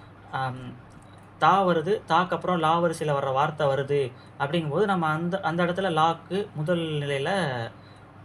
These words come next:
ஸ்டார்டிங்ல தா கொக்கி போட்டுக்கலாம் அப்படின்ட்டு சொல்றாங்க. தலை, தலை, தலைவர், தலைவர், தலைவர். So, இந்த தலைவர்லாம் நம்ம வந்து அடிக்கடி யூஸ்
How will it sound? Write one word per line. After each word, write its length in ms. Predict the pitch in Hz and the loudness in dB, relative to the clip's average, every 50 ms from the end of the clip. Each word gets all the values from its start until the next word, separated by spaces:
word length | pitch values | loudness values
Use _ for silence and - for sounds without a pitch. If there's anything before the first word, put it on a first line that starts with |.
| - - - - - - | -20 -20 -20 -16 -4 0
ஸ்டார்டிங்ல 540 | 170 175 180 185 185 175 170 190 214 - - - | 0 2 2 2 0 0 2 0 0 -2 -4 0
தா 160 | - 160 165 | 2 4 4
கொக்கி 280 | 175 170 170 151 - 160 | 4 2 -2 -6 -6 -6
போட்டுக்கலாம் 480 | 147 151 147 147 131 135 131 135 131 120 | -4 -4 -4 -4 -2 -2 -2 -2 -2 -4
அப்படின்ட்டு 220 | 127 131 131 147 139 | -6 -8 -10 -10 -10
சொல்றாங்க. 460 | 139 123 117 120 120 117 113 117 117 - - - - - - - - | -8 -8 -6 -6 -6 -4 -4 -6 -8 -8 -12 -18 -20 -20 -20 -14 -2
தலை, 420 | - 135 131 135 139 135 131 120 127 - - - - - - - - - - - - - - - - - - - - - - - - - | 0 2 2 4 2 2 0 -4 -8 -14 -16 -18 -20 -20 -20 -20 -20 -20 -20 -20 -20 -20 -20 -20 -20 -20 -20 -20 -20 -20 -20 -20 -14 -10
தலை, 380 | 135 127 131 127 123 123 - - - - - - - - - - - - - - - - - - - - - - - - - - - - - - - - - - - - - - | -8 -6 -6 -6 -8 -10 -12 -16 -18 -20 -20 -20 -20 -20 -20 -20 -20 -20 -20 -20 -20 -20 -20 -20 -18 -18 -18 -18 -16 -16 -18 -18 -16 -16 -16 -16 -16 -18 -20 -20 -20 -20 -20 -10
தலைவர், 580 | - 147 143 143 143 143 143 131 135 131 123 120 - - - - - - - - - | -4 -2 0 2 2 0 0 0 -2 -2 -4 -6 -10 -16 -20 -20 -20 -20 -20 -18 -12
தலைவர், 1400 | - 131 127 147 175 208 214 - - - - - - - - - - - - - - - - - - 139 131 - - - - - - - - - - - - - | -10 -6 -4 -4 -4 -4 -6 -8 -16 -20 -20 -20 -20 -20 -20 -20 -20 -20 -20 -20 -20 -20 -14 -10 -6 -6 -6 -6 -10 -14 -20 -20 -20 -20 -20 -20 -20 -20 -16 -12
தலைவர். 480 | 127 123 123 123 123 120 120 117 120 - - - - - - | -10 -6 -6 -4 -4 -4 -4 -6 -8 -10 -16 -20 -20 -12 -8
So, 100 | 165 147 | -6 -6
இந்த 180 | 135 123 - 139 | -4 0 2 2
தலைவர்லாம் 420 | 156 175 190 190 175 175 180 185 | 4 4 4 2 2 2 2 2
நம்ம 220 | 180 175 165 151 143 | 2 0 0 -2 -4
வந்து 560 | 139 143 151 175 175 165 151 139 127 117 117 | -4 -2 -2 0 2 2 2 2 0 -2 -2
அடிக்கடி 400 | - 127 143 147 - 175 165 165 | -2 -4 -6 -4 -2 0 0 0
யூஸ் 120 | 160 - | 0 -2